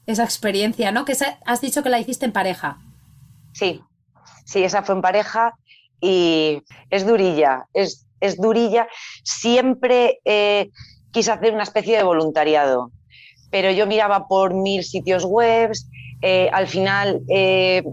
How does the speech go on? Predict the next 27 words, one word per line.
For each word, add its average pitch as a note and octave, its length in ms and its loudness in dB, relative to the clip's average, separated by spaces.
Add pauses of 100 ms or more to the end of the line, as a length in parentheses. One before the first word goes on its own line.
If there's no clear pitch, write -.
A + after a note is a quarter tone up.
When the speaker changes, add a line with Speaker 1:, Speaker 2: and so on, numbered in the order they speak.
(680)
Speaker 2:
todas A3 220 2
las G#3+ 280 -2
O G#3+ 180 2
N G#3 160 0
Gs G3 260 -2
lo F#3 100 0
que F#3+ 80 0
venden F#3+ 300 0
realmente F3+ 480 0
es - 120 -4
un E3 140 -2
viaje, D3+ 520 0 (440)
que F3+ 100 -2
tú E3 120 0
te E3 80 2
pagas D3+ 320 0
el C#3+ 100 -2
vuelo, D#3 240 2
te D#3 100 -2
pagas D3 300 -2
el D3+ 60 -2
alojamiento D3 500 -4
y C3+ 80 -2
encima C#3 280 -6
tienes C#3 200 -6
que C#3 100 -12
trabajar, G#3+ 600 0